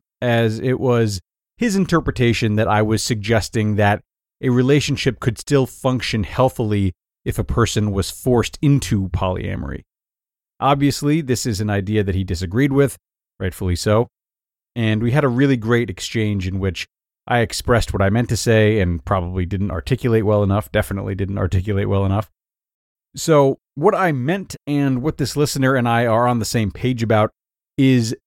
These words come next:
needing to sacrifice one's own desire to be polyamorous, should they be entering into a monogamous relationship. So, being that most relationships are monogamous, one of the sacrifices made by those who are willing to enter into a monogamous relationship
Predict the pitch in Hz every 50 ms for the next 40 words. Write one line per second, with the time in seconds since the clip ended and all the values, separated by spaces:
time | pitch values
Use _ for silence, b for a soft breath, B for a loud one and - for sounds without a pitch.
0 | _ - 151 143 135 156 170 165 175 175 156 - - 147 - - - - 139 135
1 | - - 135 113 - 143 131 120 113 98 - - 113 107 120 123 120 113 98 -
2 | - 131 127 123 120 104 113 104 87 104 107 98 107 110 110 104 98 - - 107
3 | 92 92 107 107 104 - - - 95 90 90 92 90 82 78 - - - 57 -
4 | - - - _ _ _ _ _ _ - - - 156 147 131 120 123 123 113 117
5 | 123 120 117 107 - - 117 110 107 107 107 104 - - 113 104 98 98 95 92
6 | 95 95 98 90 92 87 87 85 - - 92 87 87 92 92 90 - - - -
7 | - - - - - - - _ _ _ _ _ _ _ _ _ _ _ - -
8 | 120 107 95 - _ _ _ _ - 113 123 135 143 139 131 127 117 117 117 123
9 | 123 - - 120 113 113 117 117 - - 117 - - - 98 - - 117 131 135
10 | 139 127 117 110 107 107 101 101 104 104 98 - - _ _ _ _ _ _ -
11 | 117 120 135 135 131 117 110 101 - - 135 135 131 - 107 - 120 110 101 -
12 | 110 98 101 113 143 156 156 143 120 117 113 110 110 110 110 107 - - 120 110
13 | 104 104 117 123 120 117 101 - 127 117 120 107 95 120 127 - 208 196 - 135
14 | 139 131 123 120 120 117 117 113 110 107 110 - - 117 110 107 107 101 - -
15 | 104 87 - 110 -